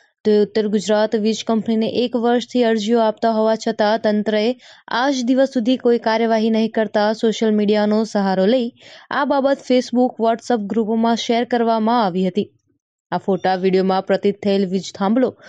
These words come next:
પડે એમ છે અને મોટી જાનહાનિ ના થાય તે માટે એક વર્ષથી સતત લેખિત અરજી કરી રહ્યા હતા એવું ભાવેશભાઈએ જણાવ્યું હતું. રાધનપુર વીજ કંપની ઓફિસથી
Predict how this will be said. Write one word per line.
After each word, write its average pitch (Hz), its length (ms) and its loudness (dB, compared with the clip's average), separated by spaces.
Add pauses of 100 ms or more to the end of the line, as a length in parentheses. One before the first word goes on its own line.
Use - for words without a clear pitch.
(260)
પડે 277 400 2
એમ 277 100 0
છે 285 180 -2
અને 269 160 2
મોટી 240 380 2
જાનહાનિ 233 460 2
ના 220 160 0
થાય 220 240 -2
તે 220 160 0
માટે 208 340 0
એક 226 300 -2
વર્ષથી 226 600 0 (320)
સતત 285 280 -2
લેખિત 269 420 0
અરજી 254 360 0
કરી 240 220 0
રહ્યા 233 320 2
હતા 226 280 0 (100)
એવું 220 220 2
ભાવેશભાઈએ 226 760 0
જણાવ્યું 190 520 0
હતું. 202 180 -2 (520)
રાધનપુર 196 600 0
વીજ 202 300 0
કંપની 208 340 0
ઓફિસથી 220 600 -2